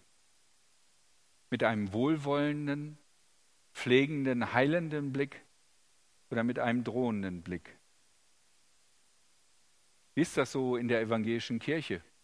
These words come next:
Drehen wir uns um uns selbst und wünschen uns, wenn der Hirte endlich mal so richtig was tun würde, dann wird's auch bei uns wieder laufen?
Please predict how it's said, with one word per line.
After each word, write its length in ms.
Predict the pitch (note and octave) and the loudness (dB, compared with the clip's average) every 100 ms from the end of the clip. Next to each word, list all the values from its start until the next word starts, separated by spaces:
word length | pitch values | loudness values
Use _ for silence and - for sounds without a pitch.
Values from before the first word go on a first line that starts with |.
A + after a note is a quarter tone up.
| _ _ _ _ _ _ _ _ _ _ _ _ _ _ _ _ _ - | _ _ _ _ _ _ _ _ _ _ _ _ _ _ _ _ _ -2
Drehen 340 | A2 B2+ C#3 | 4 6 6
wir 200 | C3+ B2+ | 4 2
uns 480 | B2 A#2+ A2 - - | 2 0 -4 -12 -14
um 220 | - A2+ | -6 -4
uns 160 | G#2+ F#2+ | -4 0
selbst 440 | C#3 F3 - - - _ _ _ _ _ _ _ _ _ - _ - | 0 0 -8 -20 -20 _ _ _ _ _ _ _ _ _ -20 _ -8
und 160 | A2 | -4
wünschen 340 | A2 D3 - C3+ | -2 -2 -4 -2
uns, 380 | C3 C3 - - _ _ _ _ | 0 -2 -6 -14 _ _ _ _
wenn 160 | - A#2+ | 0 6
der 140 | A#2+ | 6
Hirte 440 | A2+ B2 G3+ - A#2+ | 6 4 2 4 4
endlich 400 | D3 E3 D#3 - | 2 0 -2 4
mal 260 | C#3 C#3 | 6 6
so 140 | B2 A#2 | 4 0
richtig 400 | B2 - E3+ - | 0 -2 -4 -2
was 160 | B2+ - | -2 -2
tun 300 | F3 F3+ C#3+ | -6 -4 -2
würde, 220 | D3 D3 | -2 0
dann 220 | B2 A#2 | 2 0
wird's 220 | A#2+ A#2 | -2 -4
auch 140 | - - | -6 -6
bei 140 | A#2 | -4
uns 260 | A#2+ D3+ - | -2 -2 -4
wieder 200 | C#3+ C#3 | 2 6
laufen? 520 | B2+ D3+ E3 F3 E3 | 8 6 2 -8 -10